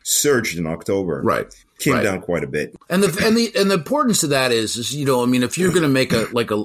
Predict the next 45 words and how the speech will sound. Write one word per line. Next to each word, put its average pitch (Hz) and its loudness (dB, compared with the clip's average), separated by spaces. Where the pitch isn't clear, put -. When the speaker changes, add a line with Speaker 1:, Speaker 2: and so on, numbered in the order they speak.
Speaker 2:
a, 110 0
like 113 0
a 101 0
bet 120 -2
with 104 -2
your 107 0
money, 87 -2
if 73 -12
you 123 2
have 123 2
money 123 2
to 110 0
invest, 80 -4
and 104 0
if 104 -4
you 131 -2
put 175 0
it 156 2
into 143 2
a 120 2
ten-year 113 -2
treasury, 95 -4
you 143 -4
get 190 2
a 156 2
guaranteed 110 -2
return. 92 0
So - -4
you're 117 0
not 139 0
putting 127 0
it 123 2
into 120 0
the 123 0
market. 104 0
You're 101 0
not 104 0
dealing 117 0
with 107 -2
the 101 -10
volatility 110 2
of, 107 0
of 107 -4
stocks 104 2
or, 104 -2